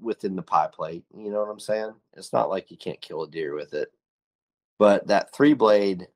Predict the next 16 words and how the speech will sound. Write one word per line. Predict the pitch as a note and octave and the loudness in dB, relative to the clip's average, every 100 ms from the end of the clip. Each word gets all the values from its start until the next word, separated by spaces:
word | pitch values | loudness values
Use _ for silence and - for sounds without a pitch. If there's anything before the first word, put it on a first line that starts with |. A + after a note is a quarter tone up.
| _ _ _ _ _ _ _ | _ _ _ _ _ _ _
it | F#2 F2 | -10 -6
has | A#2 A#2+ | -6 -4
a | A2+ | -2
little | A2 A2+ | 2 2
bit | G#2+ G2+ | 0 -4
more | G2+ | -8
stability | F#2 - D2+ F2 F2 D2+ D2+ | -8 -12 -8 -4 -4 -6 -10
on | C#2 | -12
the | C#2 | -14
front | - D2 C2+ C#2 | -12 -12 -12 -16
end, | - _ _ - | -20 _ _ -20
I | B1+ | -18
believe, | C#2 C#2+ - - _ _ _ - | -16 -16 -16 -20 _ _ _ -12
having | D2+ D2 | -12 -12
three | - C#2 | -16 -16
blades. | D2 - - - - - | -14 -14 -14 -18 -20 -20